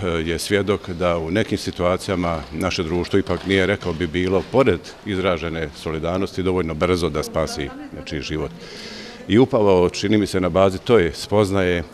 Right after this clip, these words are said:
da je vrijeme i novac često skopčano sa životom, e, prije svega predsjednik Republike kao ustavni predlagač i predlagač ovog zakona, e, naše društvo cjelokupno se usmjerilo i ide u pravcu da na jedan sistemski i normativan način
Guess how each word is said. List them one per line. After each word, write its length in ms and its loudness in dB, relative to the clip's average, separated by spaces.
da 140 2
je 80 4
vrijeme 380 4
i 40 -2
novac 480 -4
često 360 2
skopčano 640 -2
sa 180 -2
životom, 520 0
e, 1040 -4
prije 140 -2
svega 200 0
predsjednik 380 -2
Republike 420 -2
kao 380 4
ustavni 360 -2
predlagač 520 0
i 40 -4
predlagač 520 0
ovog 180 0
zakona, 560 0
e, 640 -12
naše 280 0
društvo 420 0
cjelokupno 720 -2
se 160 -4
usmjerilo 540 0
i 80 2
ide 140 2
u 80 0
pravcu 380 -2
da 220 -2
na 100 -2
jedan 200 -4
sistemski 520 -2
i 20 0
normativan 540 -2
način 360 -6